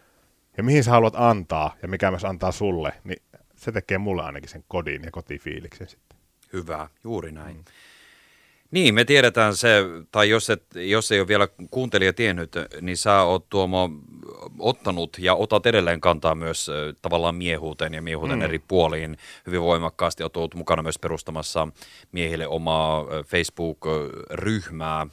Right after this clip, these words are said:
Speaker 1: Joo.
Speaker 2: ja siellä, sielläkin kautta, ö, tuot näitä miehuuden eri puolia ja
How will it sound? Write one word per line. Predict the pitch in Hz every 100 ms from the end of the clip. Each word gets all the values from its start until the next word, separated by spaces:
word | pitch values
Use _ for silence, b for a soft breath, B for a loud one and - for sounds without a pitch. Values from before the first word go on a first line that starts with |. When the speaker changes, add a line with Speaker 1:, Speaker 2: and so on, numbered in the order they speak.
| 95
Speaker 1:
Joo. | 85
Speaker 2:
ja | 82
siellä, | 85 113 98 -
sielläkin | - 110 95 87
kautta, | 90 87 - - 82 B B B B -
ö, | 73 - 80 -
tuot | 110 98
näitä | 87 82 85 80 78
miehuuden | 85 82 85 82 82
eri | 82 80
puolia | - 82 80 80
ja | 80 80